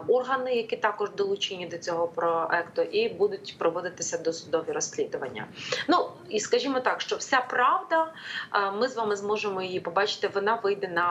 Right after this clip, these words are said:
поверхню. Щодо прокурорів і вище згаданої уже екс-керівниці Хмельницької обласної М сек, можемо сказати, що дійсно Д Б Р від-, е, розслідує кримінальне, е, провадження,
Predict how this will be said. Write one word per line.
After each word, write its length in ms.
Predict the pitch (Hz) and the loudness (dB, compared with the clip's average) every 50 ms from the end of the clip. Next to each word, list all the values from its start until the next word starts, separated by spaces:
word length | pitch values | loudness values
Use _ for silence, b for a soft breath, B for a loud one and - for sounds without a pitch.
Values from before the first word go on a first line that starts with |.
| 170 175 | 2 0
поверхню. 520 | 180 180 160 160 147 - - - - 160 147 - B B B B B B | -2 0 2 2 0 0 -2 -8 -10 -12 -12 -10 B B B B B B
Щодо 360 | - - - 294 - - 285 | -2 0 2 2 2 2 0
прокурорів 760 | - - 254 247 - 240 226 220 208 190 190 214 277 330 339 - - - 226 208 202 | 2 2 2 2 4 2 4 4 4 4 2 2 0 0 -2 -4 -2 0 2 2 2
і 260 | - 208 208 202 202 196 | 2 0 2 2 2 4
вище 360 | 196 214 214 208 - 196 190 | 4 2 2 2 0 -4 -4
згаданої 580 | 185 196 190 196 190 - 180 175 175 175 175 | -2 2 0 0 0 0 -4 -4 -2 -2 0
уже 260 | 170 165 170 180 185 - | 0 -2 0 -2 0 0
екс-керівниці 800 | 175 175 - - - - 175 165 170 180 180 180 170 170 - 170 | 0 -2 -2 -4 -8 -6 -4 -4 -4 -2 -2 -2 -4 -4 -6 -8
Хмельницької 600 | - - 175 175 180 175 170 - - - 180 175 | -4 -2 -2 -2 0 -2 -2 -4 -2 -4 -2 -2
обласної 560 | - - 165 160 165 165 165 - - 170 165 160 | 0 0 2 2 2 0 0 -2 0 0 2 0
М 80 | 160 | 0
сек, 300 | 156 - - 220 262 226 214 220 | -2 0 2 2 2 2 0 2
можемо 340 | 196 208 214 214 196 180 175 | 2 2 2 2 0 -2 -2
сказати, 380 | - - 202 190 190 - 175 | -2 2 2 2 2 2 -4
що 200 | - - - 196 | -4 -2 -2 -4
дійсно 580 | 180 170 165 185 165 156 - - - 220 233 B B B B B B B B | -4 -4 -6 -4 -2 -2 -2 -2 0 -2 -2 B B B B B B B B
Д 160 | 196 180 208 | 4 4 4
Б 140 | 208 - 202 | 4 4 2
Р 380 | 214 220 220 220 214 214 214 - - - - - | 4 6 6 4 4 2 -2 -6 -8 -16 -14 -8
від-, 340 | - 175 202 214 - - - | -4 0 0 -2 -2 2 2
е, 180 | 214 208 202 196 | 2 2 4 0
розслідує 640 | 214 214 - - 214 214 202 175 160 170 170 160 | 0 -2 -2 -2 -2 -2 0 0 2 2 2 2
кримінальне, 840 | 165 - 202 202 196 190 190 185 180 175 165 170 170 165 160 160 160 - - - | 0 0 -2 -2 -2 -2 -2 0 0 0 2 0 2 2 0 0 -2 -4 -10 -8
е, 120 | 180 170 - | -8 -6 0
провадження, 800 | - 208 214 208 185 160 156 - - 175 180 185 196 214 240 254 | 2 2 2 2 0 -2 -2 -4 -4 -6 -2 0 2 2 2 2